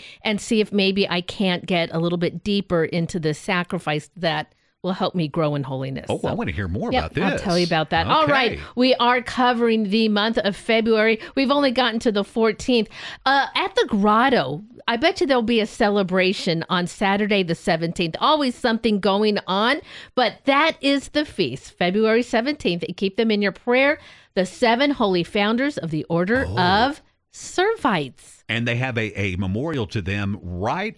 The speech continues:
Speaker 2: above at the very top of the grotto.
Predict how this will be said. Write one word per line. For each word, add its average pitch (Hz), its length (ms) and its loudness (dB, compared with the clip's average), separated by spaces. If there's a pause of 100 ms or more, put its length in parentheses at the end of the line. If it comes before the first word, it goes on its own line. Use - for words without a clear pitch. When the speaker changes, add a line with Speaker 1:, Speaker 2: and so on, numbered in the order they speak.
Speaker 2:
above 98 880 -6
at 90 140 -4
the 95 80 -6
very 131 380 -6
top 180 500 -8
of 104 100 -4
the 127 60 -4
grotto. 156 560 -8